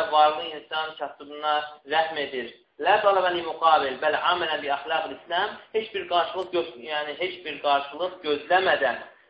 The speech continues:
əksinə bu İslam əxlaqına uyğun olaraq, İnnəmə nut'imukum li vəcihillah, lə nuridu minkum cəzəən və lə şükura.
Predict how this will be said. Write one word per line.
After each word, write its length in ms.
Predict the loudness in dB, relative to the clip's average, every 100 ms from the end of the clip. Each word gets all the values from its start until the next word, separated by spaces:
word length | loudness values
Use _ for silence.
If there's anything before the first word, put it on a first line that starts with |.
| -8
əksinə 480 | -8 -8 -8 -6 -4
bu 140 | -8
İslam 320 | -12 -6 -6 -4
əxlaqına 680 | -6 0 0 0 -2 -2 -2 -2 -12 -8
uyğun 340 | -4 -2 0
olaraq, 480 | 2 4 2 0 -4
İnnəmə 480 | -8 -4 -2 0 0
nut'imukum 640 | 0 -2 -2 -2 -4 -6
li 80 | 0
vəcihillah, 640 | 4 4 0 -2 2 4 2 -2 -10
lə 200 | 2 4 4
nuridu 440 | 2 0 -2 -4
minkum 320 | -6 -8 -10
cəzəən 640 | -6 -2 4 4 4 0 0
və 160 | 0
lə 100 | 0 -2
şükura. 500 | -8 -8 -2 0